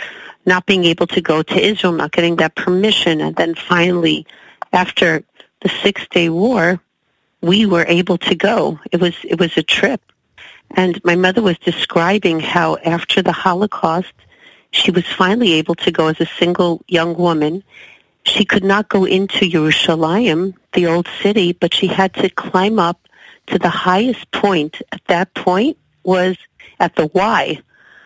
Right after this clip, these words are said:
and just see the Kotel with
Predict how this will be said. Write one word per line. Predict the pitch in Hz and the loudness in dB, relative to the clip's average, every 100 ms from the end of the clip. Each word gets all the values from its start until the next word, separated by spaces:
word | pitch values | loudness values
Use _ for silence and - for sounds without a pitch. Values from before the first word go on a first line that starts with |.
| - _ | -20 _
and | 175 185 170 170 - | 0 2 0 -2 0
just | 214 - - - - - - | 0 -2 -12 -16 -12 -8 0
see | 214 | 2
the | 220 214 | 2 0
Kotel | - 196 196 - - 147 156 - _ - - _ | -2 -4 -4 -2 -2 -2 -4 -12 _ -20 -20 _
with | - 185 | -2 -2